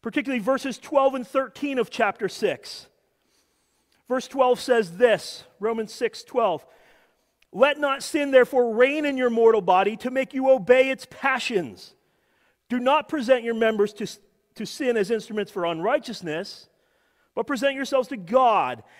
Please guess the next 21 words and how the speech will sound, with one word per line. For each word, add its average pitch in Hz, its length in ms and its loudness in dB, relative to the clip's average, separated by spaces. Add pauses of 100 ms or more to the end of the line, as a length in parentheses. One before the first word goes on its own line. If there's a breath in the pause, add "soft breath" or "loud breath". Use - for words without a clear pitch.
(100)
as 208 160 -2
those 262 200 0
who 277 100 -2
have 226 140 -2
been 226 200 0
brought 233 360 2
from 226 200 -6
death 196 380 -2
to 220 100 -4
life." 196 640 -4 (2500)
These 254 240 -4
two 262 220 -4
verses 190 400 -4
in 175 100 -8
particular 151 680 -8 (640)
seem 262 300 -6
to 262 120 -2
point 220 460 -4 (240 soft breath)
to 202 120 0
this 180 300 -2
fact, 139 460 -6